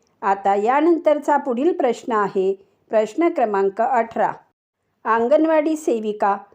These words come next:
कशासाठी जबाबदार असते? ऑप्शन आहे ए, मुलांचे संगोपन, बी, पूरक पोषण आहार वाटप, सी,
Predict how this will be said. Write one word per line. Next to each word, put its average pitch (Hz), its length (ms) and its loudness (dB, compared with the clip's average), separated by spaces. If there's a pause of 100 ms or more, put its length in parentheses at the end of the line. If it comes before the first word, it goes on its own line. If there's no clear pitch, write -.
(200)
कशासाठी 233 760 0
जबाबदार 202 680 0
असते? - 460 -4 (440)
ऑप्शन 240 480 2
आहे 196 500 0 (300)
ए, 262 320 4 (220)
मुलांचे 220 560 0
संगोपन, 262 720 0 (360)
बी, 262 480 -6 (160)
पूरक 254 380 0
पोषण 214 420 -2 (140)
आहार 233 360 0
वाटप, 254 480 2 (460)
सी, 277 520 -8